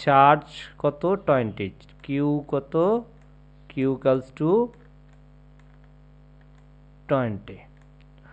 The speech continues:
আর per unit time, টাইমকে আমরা কি বলেছিলাম? সেকেন্ড, সেকেন্ড, সেকেন্ড, অর্থাৎ ফাইভ সেকেন্ড। তাহলে এখানে কত হবে? এটাকে যদি আমরা কাটাকাটি করি,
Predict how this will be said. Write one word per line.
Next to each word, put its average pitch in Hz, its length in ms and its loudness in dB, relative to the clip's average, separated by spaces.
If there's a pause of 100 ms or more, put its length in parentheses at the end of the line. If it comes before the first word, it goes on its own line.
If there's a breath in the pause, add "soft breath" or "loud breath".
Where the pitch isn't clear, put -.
(260 soft breath)
আর 117 240 -2 (260)
per 196 180 10 (120)
unit 175 200 -2 (100)
time, 165 220 4 (100)
টাইমকে 160 360 -2
আমরা 165 200 0
কি 160 80 -10
বলেছিলাম? 165 380 -2 (480 loud breath)
সেকেন্ড, 120 360 2 (140)
সেকেন্ড, 160 460 -2 (840)
সেকেন্ড, 147 380 -2 (360 soft breath)
অর্থাৎ 127 320 -2 (480)
ফাইভ 170 220 4 (120)
সেকেন্ড। 101 280 -6 (500 soft breath)
তাহলে 127 320 2
এখানে 139 200 -4 (100)
কত 143 180 0
হবে? 147 320 4 (560 loud breath)
এটাকে 131 280 -2
যদি 139 120 -2
আমরা 135 260 2
কাটাকাটি 135 340 0
করি, 160 320 0